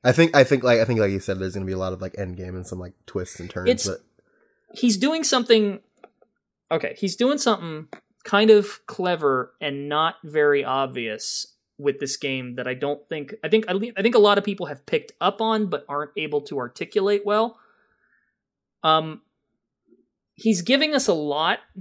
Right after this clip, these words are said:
Speaker 2: in terms of telling us what the game is, you know, how's it gonna play, what are your objectives, <clears throat> what, um, what are the mechanics like? But for some reason, it still seems confusing, right?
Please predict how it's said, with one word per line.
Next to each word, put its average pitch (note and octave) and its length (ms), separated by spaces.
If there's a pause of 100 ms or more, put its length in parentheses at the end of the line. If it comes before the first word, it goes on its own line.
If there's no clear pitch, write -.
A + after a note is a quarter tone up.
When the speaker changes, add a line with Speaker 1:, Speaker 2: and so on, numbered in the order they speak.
Speaker 2:
in E3+ 120
terms F3 260
of C#3+ 120
telling E3+ 280
us D3+ 140
what D#3+ 240
the F3 60
game D3+ 580 (160)
is, D3 400
you D3+ 160
know, B2+ 300
how's F#3 220
it G3 60
gonna E3+ 140
play, C#3+ 720 (240)
what D3+ 220
are E3+ 40
your D#3 200
objectives, C3+ 920 (460)
<clears throat> - 460
what, E3 440
um, C#3 460 (680)
what D#3+ 280
are F3+ 40
the E3 80
mechanics D3 540
like? C3 380 (1300)
But F3+ 300
for G#3 140
some C4 300
reason, A3+ 340
it - 80
still G3+ 280
seems E3+ 380
confusing, D3 640
right? C3+ 320